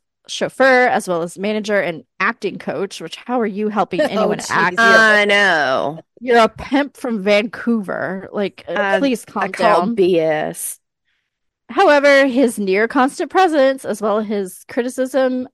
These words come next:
Speaker 1: of and almost daily arguments with Dorothy, caused her so much stress that her coworkers at Playboy and on the set of Galaxina took notice of, you know, you see, and there's nothing more awkward than, like, sitting there while your friend's having a fight with their significant other, and you're just like,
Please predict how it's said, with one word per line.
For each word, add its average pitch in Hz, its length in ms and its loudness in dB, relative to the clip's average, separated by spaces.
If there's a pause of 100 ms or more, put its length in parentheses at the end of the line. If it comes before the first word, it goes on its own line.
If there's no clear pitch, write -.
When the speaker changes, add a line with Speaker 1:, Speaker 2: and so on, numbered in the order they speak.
Speaker 1:
of 220 320 2
and 190 100 -8
almost 196 300 -4
daily 214 260 0
arguments 226 560 0
with 180 160 -10
Dorothy, 247 560 -2 (400)
caused - 260 0
her 220 80 -2
so - 280 0
much 277 140 -2
stress 214 400 0
that - 160 -6
her 208 120 -4
coworkers 302 600 -2
at - 160 -8
Playboy 190 600 0 (440)
and 269 320 2
on 247 120 2
the 220 60 -4
set 208 260 0
of 190 100 -4
Galaxina 214 720 -2
took - 220 -8
notice 175 600 -2 (200)
of, 170 500 -2
you 220 140 -4
know, 147 100 -4
you 277 240 0
see, 302 420 0
and 262 160 2
there's 240 160 2
nothing 254 220 2
more 233 220 4
awkward 208 400 2
than, 208 140 -2
like, 175 120 -4
sitting 185 260 -6
there 196 120 0
while 180 140 0
your 175 100 -2
friend's 190 440 -2
having 190 220 -4
a 160 40 -6
fight - 260 -4
with - 100 -10
their 208 120 -4
significant 170 500 -8
other, 180 340 -2
and 180 140 -4
you're 180 80 -4
just 180 200 -8
like, 175 140 -2